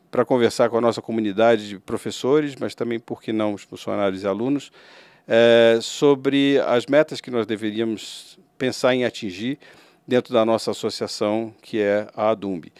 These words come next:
Ah, nós, professores, temos tido algumas vitórias, algumas conquistas, mas ainda não estamos no patamar que eu acho que nós deveríamos estar. O professor, principalmente o professor universitário, ele precisa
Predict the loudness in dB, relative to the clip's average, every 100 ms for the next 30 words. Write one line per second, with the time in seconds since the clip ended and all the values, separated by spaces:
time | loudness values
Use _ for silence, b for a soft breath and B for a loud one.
0 | b b b b b 2 6 8 8 8
1 | 6 6 8 6 4 -6 -6 -4 -2 4
2 | 4 4 -6 -6 -4 -4 -8 -14 -8 -6
3 | -4 -2 -2 2 2 2 -2 -2 -4 -16
4 | -8 -6 4 8 8 8 4 0 -16 -16
5 | -18 -20 -20 _ _ -6 0 0 0 -4
6 | -6 -16 _ _ _ _ _ _ -2 0
7 | 0 -4 -4 -2 -4 -6 -6 -2 0 0
8 | -6 -10 -14 -2 4 4 4 2 0 2
9 | 2 2 -2 0 0 2 2 0 0 -2
10 | 4 6 4 0 -4 -2 -2 -2 -2 -4
11 | -2 -4 -4 -18 b b b b b b
12 | b b -8 0 2 2 0 4 6 8
13 | 6 2 -6 -2 -2 -2 -4 -6 -2 0
14 | 0 0 -4 -6 -2 4 4 4 -2 -6
15 | -12 -10 -6 -4 0 0